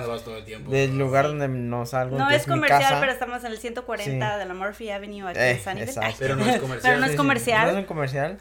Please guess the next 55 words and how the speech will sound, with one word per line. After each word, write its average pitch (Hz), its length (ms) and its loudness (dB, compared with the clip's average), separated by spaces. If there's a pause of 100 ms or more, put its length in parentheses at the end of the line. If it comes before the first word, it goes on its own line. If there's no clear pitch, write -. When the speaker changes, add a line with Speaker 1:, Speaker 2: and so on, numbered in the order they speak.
Speaker 3:
De 226 160 0
Speaker 2:
no 160 60 0
es 156 60 -2
Speaker 3:
hecho, 147 100 0
es, - 20 0 (140)
Speaker 2:
propaganda. 139 340 -4
Speaker 3:
estamos 220 380 -12
en 190 100 -12
boca 202 180 -8
de 202 120 -2
todos 196 240 -10
en 185 80 -12
este 175 120 -12
momento. 202 320 -10 (140)
Saludos, 214 420 -2
haters. 180 380 -16 (320)
Speaker 2:
Hasta, 147 320 6
hasta 175 200 8
que 175 80 6
no 214 120 12
me, 226 100 8
hasta 175 320 6
que 175 100 4
no 185 120 2
me 214 100 4
ma-, 196 240 2 (100)
me, 147 460 -2
me 139 240 -2
firma 170 280 -4
el 165 60 -6
cheque 165 320 -6
que 139 180 -6
me 123 180 -6
acaba 135 240 -4
de 139 60 -4
dar 135 160 -2
Diana. 139 360 -8 (220)
Speaker 3:
Sí. 208 100 -14
Speaker 2:
Ah. 117 300 4 (180)
Speaker 3:
Sí. - 0 - (800)
Speaker 2:
No, 170 140 2
no, 190 120 8
no, 180 180 6 (120)
Speaker 3:
Pero 160 140 6
Speaker 2:
este 151 180 4
Speaker 3:
este, 143 200 0
este, 233 120 -8
espera, 226 280 -6
este 269 180 -10
comercial 233 380 -12
es 226 180 -12
patrocinado 202 680 -12
por, 95 220 -12
Speaker 2:
Por 139 220 0
Speaker 3:
ah, 139 60 -14